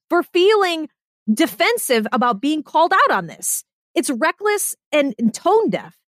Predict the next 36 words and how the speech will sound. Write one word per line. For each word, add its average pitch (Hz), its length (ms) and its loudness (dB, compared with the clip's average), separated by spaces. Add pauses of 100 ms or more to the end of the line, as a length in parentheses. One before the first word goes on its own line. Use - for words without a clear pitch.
(120)
to 294 80 0
defend 349 400 -2
his 330 180 -4
choice 254 320 -4
of 190 100 -10
words. 196 380 -4
I 240 120 0
don't 339 160 0
understand 247 440 0
what's 247 200 0
so 311 160 -2
hard 311 360 0 (240)
about 247 240 0
showing 339 520 -4
a 254 80 2
little 220 360 0 (120)
care 415 180 2
and 294 200 -2
concern 254 680 -4 (280)
for 254 120 0
how 285 220 2
your 294 200 -2
words 233 400 0
affect - 380 -6 (120)
other 233 260 2
people. 196 500 -8 (160)
That's 339 260 -2
part 370 420 -2
of 220 100 0
what 262 220 2
it - 120 -6
means 262 520 -2 (220)
to 277 120 -2
live 269 360 0
in 233 120 4
society. 190 720 -4